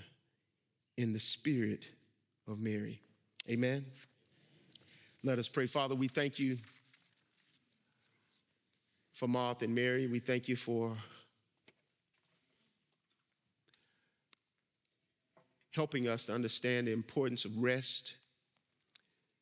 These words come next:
Some of us feel like we are in a rush during this Christmas season, dear God, and I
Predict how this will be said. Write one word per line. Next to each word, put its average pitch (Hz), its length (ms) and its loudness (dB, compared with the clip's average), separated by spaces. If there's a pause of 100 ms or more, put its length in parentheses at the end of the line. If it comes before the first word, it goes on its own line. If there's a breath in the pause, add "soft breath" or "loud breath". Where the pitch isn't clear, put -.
(680)
Some 143 260 0
of 127 120 0
us 127 160 2
feel 135 200 0
like 123 240 2
we 131 120 2
are 120 300 0 (380)
in 123 100 2
a 120 40 -2
rush 127 480 2
during 127 240 2
this 123 120 2
Christmas 135 400 0
season, 131 380 2
dear 127 120 2
God, 127 420 0
and 123 120 -6
I 117 60 -4